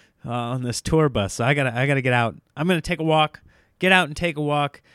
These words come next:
get a little bit of energy going. Got a couple new jokes. Wrote a brand new tag last night, so I'm excited about that. Excited about trying that again tonight. Two shows tonight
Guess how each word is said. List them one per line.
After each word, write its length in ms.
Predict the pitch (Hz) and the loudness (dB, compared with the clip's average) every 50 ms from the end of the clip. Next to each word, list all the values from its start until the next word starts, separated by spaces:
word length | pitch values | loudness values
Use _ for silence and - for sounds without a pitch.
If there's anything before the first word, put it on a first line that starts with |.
| _ _ _ _ | _ _ _ _
get 100 | - 160 | -2 0
a 60 | 160 165 | 2 4
little 160 | 165 165 151 | 2 2 2
bit 120 | 151 156 | 2 0
of 60 | 151 | 2
energy 380 | 143 151 156 156 147 139 147 143 | 2 2 2 2 0 -2 -2 0
going. 460 | 135 143 135 135 135 135 135 131 127 - | 2 4 4 4 2 0 -2 -6 -6 -4
Got 120 | 147 143 | -2 -2
a 60 | 135 - | -2 0
couple 280 | - 185 185 - 196 | -2 -2 0 0 0
new 160 | 185 180 175 | 2 2 0
jokes. 560 | 160 - 165 160 156 156 147 - - - - - _ - - - _ _ _ - - | 2 4 4 4 4 4 2 -2 -8 -12 -12 -14 _ -20 -20 -20 _ _ _ -14 -4
Wrote 260 | 127 135 143 151 143 | 2 4 6 6 6
a 60 | 135 | 4
brand 380 | 113 113 - 143 143 151 147 147 | 0 0 0 2 4 4 4 2
new 140 | 147 143 143 | 0 0 -2
tag 520 | - - 135 131 135 135 135 135 127 123 | -2 -2 0 0 2 2 0 0 -2 -2
last 360 | 131 131 131 131 131 - - | -2 0 0 0 -2 -2 -2
night, 260 | 135 131 131 131 127 | 0 0 0 0 -2
so 160 | - - 131 117 | -4 -6 -4 -4
I'm 80 | 113 110 | -4 -4
excited 360 | 113 - - 127 127 123 120 | -4 -2 -2 0 0 0 0
about 220 | 120 120 113 110 - | 0 -2 -2 0 0
that. 220 | 120 117 117 113 | 0 0 0 -2
Excited 280 | 110 - - 127 120 113 | -4 -6 -2 -2 0 0
about 200 | 110 110 107 - | 0 -2 -4 -4
trying 320 | - - 127 123 120 120 | -2 -2 -2 0 0 0
that 140 | 120 113 110 | -2 -2 -2
again 220 | 110 110 110 110 107 | -2 -4 -4 -4 -4
tonight. 420 | 107 107 107 107 107 101 - - _ - - - - _ _ _ | -4 -4 -2 -2 -2 -2 -4 -10 _ -20 -20 -20 -20 _ _ _
Two 180 | - 214 233 220 | 0 2 2 2
shows 340 | - - 208 196 190 170 - | 4 4 4 6 4 4 0
tonight 520 | - 165 160 151 147 147 143 - - - | -2 -2 0 0 2 0 0 -4 -6 -14